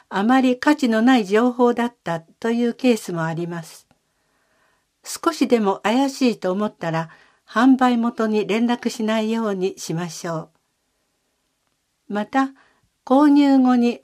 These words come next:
高額な契約を勧められたり、「今日だけ値引き」などとお得感を強調されたりしても、きっぱり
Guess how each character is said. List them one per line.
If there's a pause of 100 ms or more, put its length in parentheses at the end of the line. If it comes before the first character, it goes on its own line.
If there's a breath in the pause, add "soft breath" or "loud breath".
(140)
高
額
な
契
約
を
勧
め
ら
れ
た
り、 (760 soft breath)
「今
日
だ
け
値
引
き」 (140)
な
ど
と (300 soft breath)
お
得
感
を
強
調
さ
れ
た
り
し
て
も、 (500 soft breath)
き
っ
ぱ
り